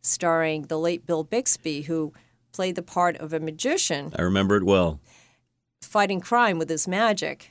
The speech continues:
Speaker 1: And it was so intriguing, I had my dad bring me to a local magic shop in New Bedford, Massachusetts.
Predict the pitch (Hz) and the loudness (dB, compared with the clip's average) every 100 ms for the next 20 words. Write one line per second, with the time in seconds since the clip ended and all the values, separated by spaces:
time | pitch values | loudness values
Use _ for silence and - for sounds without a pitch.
0 | - - 175 156 - 226 247 208 - 240 | -14 -6 -2 2 2 4 2 2 2 2
1 | 247 185 151 156 - 175 190 185 165 151 | 2 0 -2 -4 -6 -6 -4 -2 -4 -2
2 | 190 214 202 151 170 175 170 170 160 160 | 2 2 2 0 -2 -2 -6 -4 -4 0
3 | 185 190 165 160 180 190 175 - 143 - | -2 -2 -6 -2 -2 -2 -6 -4 -4 -6
4 | 156 143 151 156 165 151 147 - - - | -8 -4 -4 -4 -8 -8 -6 -6 -6 -4
5 | 254 269 147 - - | -2 -2 -2 -4 -6